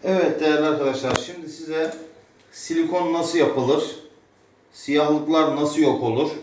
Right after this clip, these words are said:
onu anlatacağım. Gördüğünüz gibi siyah bir, kenarları siyahlanmış bir evyemiz var. Şimdi bu evyeyi önce bir temizleyeceğiz. Sonra nasıl silikon çekilir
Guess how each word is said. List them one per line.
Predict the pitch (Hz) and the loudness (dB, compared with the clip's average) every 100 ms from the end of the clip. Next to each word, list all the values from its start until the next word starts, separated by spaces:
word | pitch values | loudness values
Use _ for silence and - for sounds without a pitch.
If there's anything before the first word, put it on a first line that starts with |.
| - - _ - | -16 -20 _ -6
onu | 165 | 0
anlatacağım. | 156 127 110 98 110 151 - - - _ - _ _ _ _ _ _ _ - - - _ - - - _ | 2 2 -2 -4 -6 -6 -8 -16 -20 _ -20 _ _ _ _ _ _ _ -20 -20 -20 _ -20 -20 -20 _
Gördüğünüz | 185 175 165 143 | 2 2 2 0
gibi | 143 127 | -2 -4
siyah | - 175 160 - | 2 4 4 2
bir, | 127 135 - | -2 -4 -2
kenarları | 143 143 139 127 123 127 - | 0 0 0 0 0 -2 -10
siyahlanmış | - - 143 139 135 123 131 - | -12 0 4 4 4 2 -2 -4
bir | 135 | -2
evyemiz | 123 123 131 127 104 98 | 0 2 0 0 -2 -4
var. | 101 - - - _ - | -6 -8 -18 -20 _ -12
Şimdi | - 185 | -8 0
bu | 180 180 | 2 6
evyeyi | 196 170 139 143 - - - | 6 6 6 2 -2 -10 -6
önce | 180 175 156 | -4 0 0
bir | 139 | 0
temizleyeceğiz. | 160 170 175 180 190 190 - - - _ _ _ | -2 -2 -4 -2 0 0 -2 -8 -14 _ _ _
Sonra | - 190 175 170 | 0 4 6 4
nasıl | 185 - 170 | 2 0 -4
silikon | 147 147 | -2 -4
çekilir | 135 135 131 170 | -2 -2 -2 -4